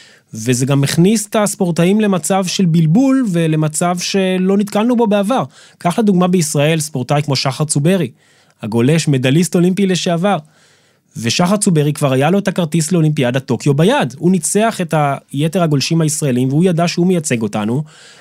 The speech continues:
ואז באיגוד השייט הישראלי אומרים לו, "סליחה, שחר, אתה אמנם השגת את הכרטיס, אבל עכשיו, מכיוון שיש עוד שנה שלמה, אנחנו לא רוצים להרדים את כל המערכת, ולכן אנחנו פותחים מחדש את התחרות." וצוברי אמר, "סליחה?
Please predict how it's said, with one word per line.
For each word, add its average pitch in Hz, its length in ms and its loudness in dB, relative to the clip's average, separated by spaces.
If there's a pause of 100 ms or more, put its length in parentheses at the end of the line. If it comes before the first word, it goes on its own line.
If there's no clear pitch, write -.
(120)
ואז 151 460 0
באיגוד 156 420 0
השייט 165 320 -2
הישראלי 127 480 0
אומרים 131 260 0
לו, 170 60 2
"סליחה, 160 340 -2
שחר, 180 400 -2
אתה 117 120 -8
אמנם 135 220 -2
השגת 160 300 -2
את 175 100 -4
הכרטיס, 185 440 -4
אבל 135 140 -2
עכשיו, 226 300 -2
מכיוון 147 280 -4
שיש 151 220 -4
עוד 170 120 -4
שנה 156 220 -2
שלמה, 220 380 0 (460)
אנחנו 120 180 -4
לא 147 60 2
רוצים 240 260 0
להרדים 156 360 2
את - 80 -2
כל 147 180 0
המערכת, 123 640 -2 (340)
ולכן 135 300 0
אנחנו 175 260 0
פותחים 208 320 0
מחדש 214 320 -2
את - 60 -6
התחרות." 233 540 -2 (600)
וצוברי 123 500 -2
אמר, 147 180 0
"סליחה? 143 400 -4